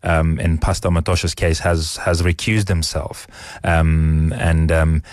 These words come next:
the, the basis for the recusal we'll touch on. But helping me to understand what has happened and what this means from a legal point of view, um, is Taran Maseko. And Tata Maseko, good evening, and thank you so much for agreeing to talk to us.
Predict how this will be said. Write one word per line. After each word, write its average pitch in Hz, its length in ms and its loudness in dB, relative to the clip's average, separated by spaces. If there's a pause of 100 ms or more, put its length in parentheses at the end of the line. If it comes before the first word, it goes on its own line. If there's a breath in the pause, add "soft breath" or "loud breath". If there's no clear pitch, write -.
(160 loud breath)
the, 87 380 2
the 92 120 0
basis 101 540 -2
for 87 140 -6
the 82 100 -6
recusal 80 680 -6 (220 loud breath)
we'll 98 140 2
touch - 340 0
on. 87 160 2
But 107 100 0
helping 185 380 0
me 120 140 0
to 92 340 -2 (280 loud breath)
understand 104 760 0 (200 soft breath)
what 95 180 0
has 87 100 0
happened 95 340 0
and 92 140 0
what 120 160 0
this 117 220 -2
means 101 180 0
from 90 160 -2
a 85 40 -2
legal 85 280 -2
point 87 300 0
of 80 80 -2
view, 82 240 0 (280 loud breath)
um, 85 440 2
is 82 180 -2
Taran 90 280 2
Maseko. 85 340 0
And 87 100 2
Tata 110 140 2
Maseko, 123 360 0
good 117 140 -2
evening, 131 320 2
and 92 140 0
thank 117 180 0
you 107 60 -4
so 120 180 0
much 107 240 2
for 95 220 0
agreeing 98 300 0
to - 80 -6
talk 107 220 0
to 107 120 2
us. 82 200 -2